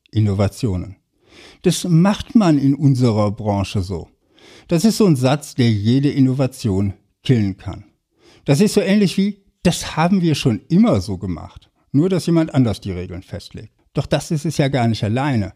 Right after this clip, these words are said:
Schon die Zugehörigkeit zu einer Branche legt ja fest, in welche Richtungen Innovationen gehen. Ein Unternehmen, das sich als Automobilhersteller versteht,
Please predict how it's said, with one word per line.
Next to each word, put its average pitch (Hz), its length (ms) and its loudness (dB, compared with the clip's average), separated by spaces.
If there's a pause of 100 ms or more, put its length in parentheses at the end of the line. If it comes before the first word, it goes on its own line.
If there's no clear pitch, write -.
Schon - 180 0
die 131 100 0
Zugehörigkeit 185 800 -2
zu - 120 -8
einer 156 240 -2
Branche 135 440 -2
legt 98 240 -8
ja 101 120 -6
fest, - 520 -8 (300)
in 107 280 0
welche 110 480 -2
Richtungen 101 640 -2 (320)
Innovationen 101 1000 -6
gehen. 107 380 -6 (480)
Ein 160 100 4
Unternehmen, 196 560 4
das 185 160 -2
sich 190 200 -6
als - 360 -6
Automobilhersteller 156 1500 -2
versteht, - 560 -12